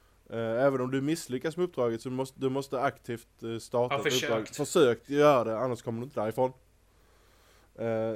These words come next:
Speaker 1: nej, som sagt, har du två, tre kompisar att spela med så det är fruktansvärt roligt. Och jag ser, eh, fram emot, eh, Magica två när det kommer, för det är samma grundkoncept, eh, fast där är du fyra stycken, eh, såna här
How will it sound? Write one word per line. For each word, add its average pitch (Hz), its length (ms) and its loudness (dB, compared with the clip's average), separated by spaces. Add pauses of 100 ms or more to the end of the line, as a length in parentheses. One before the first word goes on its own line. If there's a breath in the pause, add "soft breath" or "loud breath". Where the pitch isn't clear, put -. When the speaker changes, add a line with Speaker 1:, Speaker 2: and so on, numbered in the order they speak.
Speaker 1:
nej, 151 240 4
som 156 120 -10
sagt, 143 500 -6
har 139 220 2
du 147 500 -2
två, 135 260 -4
tre 120 160 -10
kompisar 117 340 -6
att 110 60 -10
spela 110 280 -4
med 107 180 -6
så - 100 -14
det 110 120 -6
är 92 60 -10
fruktansvärt 107 800 -14
roligt. 107 360 -8
Och 110 240 -4
jag 110 200 -4
ser, 110 520 -6
eh, 104 60 -12 (520)
fram 110 260 0
emot, 110 300 -10
eh, 117 60 -6 (100)
Magica 110 460 -6
två 107 300 -4
när 120 120 -8
det 117 80 -6
kommer, 110 280 -6
för - 120 -20
det 113 60 -4
är 113 240 -6 (440 soft breath)
samma 135 340 2
grundkoncept, 127 680 -2 (200)
eh, 113 380 -6 (160)
fast 123 200 -10
där 127 120 0
är 123 40 2
du 120 120 -4
fyra 120 300 -2
stycken, 110 540 -6
eh, 110 500 -4 (200)
såna 113 160 -8
här 104 160 -2